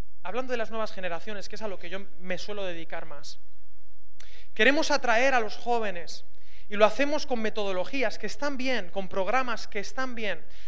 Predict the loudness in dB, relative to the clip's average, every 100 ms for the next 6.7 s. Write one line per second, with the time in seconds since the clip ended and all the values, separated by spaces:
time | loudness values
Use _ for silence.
0 | 0 0 0 2 2 4 4 2 2 0
1 | 0 0 0 0 0 0 0 0 -2 -2
2 | -2 -2 -2 -2 -2 -2 -2 -2 -2 -2
3 | -2 0 0 0 0 0 0 0 0 0
4 | 0 0 0 -2 -2 -2 -2 -2 -2 -2
5 | -2 -2 -2 -2 -2 -2 -2 -2 -2 -2
6 | -2 -2 -2 -2 -2 -2